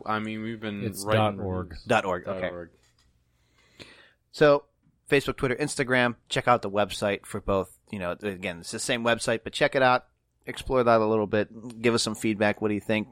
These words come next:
Speaker 3: What do you like? What do you don't like? Uh, 'cause we are always tweaking it. Uh, if you wanna help out the show, one way is to head to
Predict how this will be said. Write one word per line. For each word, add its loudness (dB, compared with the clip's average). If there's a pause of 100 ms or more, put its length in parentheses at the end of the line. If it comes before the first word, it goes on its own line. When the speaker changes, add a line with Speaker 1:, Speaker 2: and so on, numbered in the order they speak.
Speaker 3:
What -6
do -6
you -6
like? -4
What -6
do -4
you -8
don't -6
like? -8 (480)
Uh, 2
'cause -4
we -2
are 6
always 2
tweaking -2
it. -10 (360)
Uh, 0 (1400)
if -6
you 2
wanna 4
help 2
out 6
the -8
show, 4
one 0
way -2
is -6
to -4
head -4
to -8